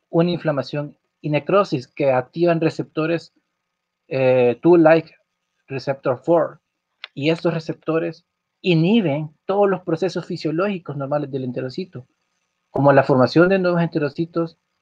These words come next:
la maduración y migración de estos hacia el epitelio intestinal, promoviendo aún más el daño, y se da un aumento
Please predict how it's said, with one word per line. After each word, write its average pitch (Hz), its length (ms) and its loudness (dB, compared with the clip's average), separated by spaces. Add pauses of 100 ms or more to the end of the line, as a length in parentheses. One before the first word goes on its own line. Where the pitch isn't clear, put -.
(240)
la 147 140 2
maduración 165 560 6
y 160 60 2
migración 139 440 -4
de 131 180 -2
estos 123 400 -12
hacia 135 260 0
el 135 80 0
epitelio 139 400 -4
intestinal, 139 640 -6 (600)
promoviendo 156 760 0
aún 214 380 4
más 247 400 0 (400)
el 135 220 -4
daño, 175 500 2 (840)
y 147 440 0
se 156 180 2
da 143 120 6
un 151 80 4
aumento 143 640 -2